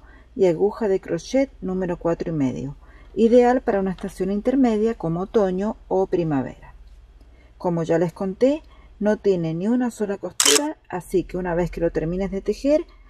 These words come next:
vas a estar en condiciones de usarlo sin necesidad de tener que coser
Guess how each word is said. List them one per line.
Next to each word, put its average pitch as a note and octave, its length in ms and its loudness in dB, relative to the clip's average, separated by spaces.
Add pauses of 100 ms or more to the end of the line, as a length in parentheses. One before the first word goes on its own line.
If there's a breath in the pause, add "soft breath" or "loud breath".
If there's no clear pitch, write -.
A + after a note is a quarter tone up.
(180 soft breath)
vas A3 220 2
a - 20 -6
estar F3+ 240 -4
en F3+ 100 -4
condiciones A3+ 800 -2 (300 soft breath)
de A#3 200 6
usarlo A3 520 0
sin A#3 300 -2
necesidad G#3+ 640 0 (160)
de F#3+ 180 4
tener F3+ 340 -4
que F3+ 140 -6
coser A3 480 -4